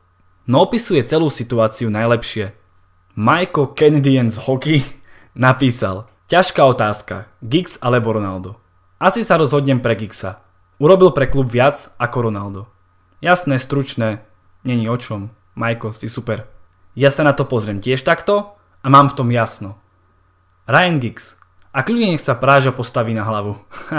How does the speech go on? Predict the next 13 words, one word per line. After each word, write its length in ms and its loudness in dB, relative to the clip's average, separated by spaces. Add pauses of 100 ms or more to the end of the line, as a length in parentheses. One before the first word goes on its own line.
(400)
<laughs> 840 -20
Ryan 240 4
Giggs 320 0
je 40 0
absolútna 520 -4
legenda, 720 2 (160)
takmer 320 0
tisíc 400 -2
zápasov 400 2
za 160 2
United, 560 -4 (320)
výkonnostne 720 0
stály, 480 0